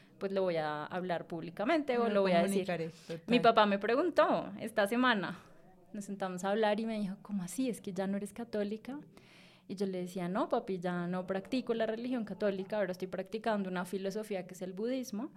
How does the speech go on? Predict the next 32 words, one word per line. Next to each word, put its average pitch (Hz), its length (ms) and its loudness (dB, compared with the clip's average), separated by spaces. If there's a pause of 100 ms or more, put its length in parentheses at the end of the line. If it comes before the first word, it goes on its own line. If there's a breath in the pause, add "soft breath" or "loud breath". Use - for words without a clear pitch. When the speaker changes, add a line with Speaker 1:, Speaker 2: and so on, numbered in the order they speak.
(440 loud breath)
Speaker 1:
Le 202 120 2
dije, 196 200 2
Pero 196 220 0
yo 190 160 4
voy 175 120 6
a 170 60 4
seguir 214 280 2
rezando 180 640 -2 (400)
Y 254 100 6
si 220 100 6
hay 190 160 6
que 185 80 -2
hacer 180 200 0
la 175 140 2
novena, 185 380 2
la 165 120 0
voy 185 140 2
a 170 60 -2
hacer, 190 440 -2
y, 180 140 -8
¿sabes? - 320 -2
Como 208 240 -8
que 196 140 -8
no 190 120 -6
me 180 140 -4
alejo 196 400 0
de 202 140 -2
mi, 226 440 -6
de 208 120 0
mi 202 360 0
cultura. 202 600 -2 (480)
Speaker 2:
Ya. 165 300 -2